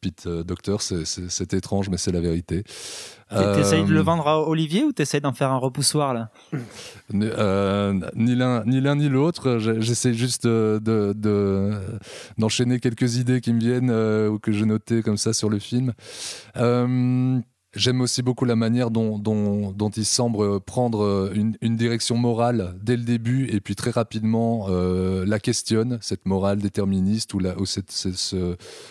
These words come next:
Speaker 1: ce, cette prédétermination, euh, dont, dont pourrait parler le film. Euh, mais en fait,
Speaker 2: Tu
Speaker 1: il
Speaker 2: pourrais
Speaker 1: finit
Speaker 2: peut-être,
Speaker 1: par
Speaker 2: tu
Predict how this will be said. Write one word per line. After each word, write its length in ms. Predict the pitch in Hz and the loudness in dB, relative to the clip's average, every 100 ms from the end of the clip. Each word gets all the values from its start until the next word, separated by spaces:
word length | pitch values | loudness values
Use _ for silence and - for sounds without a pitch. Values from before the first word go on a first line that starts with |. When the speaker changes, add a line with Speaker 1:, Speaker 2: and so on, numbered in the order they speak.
| - - | -20 -16
Speaker 1:
ce, 320 | - - 95 87 92 | -8 -4 -4 -4 -6
cette 240 | - 95 | -6 -8
prédétermination, 1160 | - 123 110 - 107 101 101 101 - 107 107 92 | -6 -4 -2 -2 0 0 0 0 0 0 0 0
euh, 220 | 87 87 | 0 0
dont, 240 | 90 98 101 | 0 -2 -2
dont 100 | 95 | -4
pourrait 220 | 101 101 | -2 -2
parler 240 | 98 98 | 0 0
le 80 | 92 | -2
film. 360 | - 117 123 107 | -2 -2 -2 -2
Euh, 420 | 95 92 90 87 87 87 87 90 90 - | -2 0 0 0 0 -2 -2 -4 -6 -4
mais 100 | 104 | -2
en 60 | |
fait, 140 | 92 117 | -2 -4
Speaker 2:
Tu 120 | 151 | -2
Speaker 1:
il 20 | |
Speaker 2:
pourrais 220 | 139 156 | 0 2
Speaker 1:
finit 100 | 117 | 2
Speaker 2:
peut-être, 200 | - 98 | 0 -2
Speaker 1:
par 160 | 98 - | -4 -10
Speaker 2:
tu 120 | - | -10